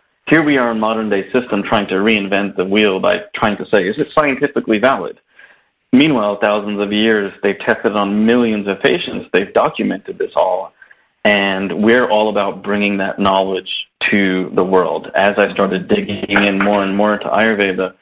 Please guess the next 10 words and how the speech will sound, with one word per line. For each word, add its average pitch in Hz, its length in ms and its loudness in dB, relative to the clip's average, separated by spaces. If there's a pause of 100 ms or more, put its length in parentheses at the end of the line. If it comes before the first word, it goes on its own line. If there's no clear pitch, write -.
(400)
I 92 80 4
realized 95 560 2
that 95 220 -2
it 98 120 0
is 95 160 -4
the 98 140 -2
most 101 500 2
accurate 95 760 0
and 98 220 0
most 107 320 2